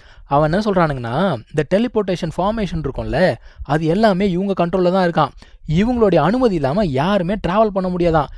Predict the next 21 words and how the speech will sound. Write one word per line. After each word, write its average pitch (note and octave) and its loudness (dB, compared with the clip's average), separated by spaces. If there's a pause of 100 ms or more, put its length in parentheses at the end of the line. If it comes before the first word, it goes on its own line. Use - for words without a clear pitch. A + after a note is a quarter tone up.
(140)
"So, A3 8
உன்னை G3+ 2
நாங்க G3 2
அனுமதிக்க G#3+ 2
மாட்டோம்" F#3 2
அப்படின்னு F3+ 0
சொல்றானுங்க. E3 0 (280)
இந்த D#3+ 0
பறவை F#3 4
என்ன F#3 4
தெரியுமா F3+ -2
சொல்லுது, C3+ -2 (380)
"ஸ்பிரிச்சுவல் A#3+ 0
பாத்துல F3+ 4
இருக்க D#3+ 4
எல்லா G3+ 4
கிளானையுமே D#3 0
என்னோட F3 -2
மாஸ்டர் D#3 -4
பதம் D3+ 0
பார்த்துட்டான், C#3 0